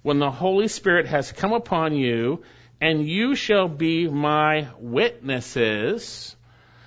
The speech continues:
both in Jerusalem and all Judea, Samaria, even to the remotest part of the earth." You're gonna receive power to share of me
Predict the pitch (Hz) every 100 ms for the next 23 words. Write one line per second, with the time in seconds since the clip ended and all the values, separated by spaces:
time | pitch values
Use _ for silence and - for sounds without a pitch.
0 | - 143 139 143 131 139 160 185 214 175
1 | 143 143 - 127 147 196 190 160 143 160
2 | 156 151 156 185 - 143 123 117 131 151
3 | 147 - - 113 110 117 104 82 - -
4 | - - - _ - 269 175 - 190 -
5 | 233 226 160 175 - 196 220 220 277 277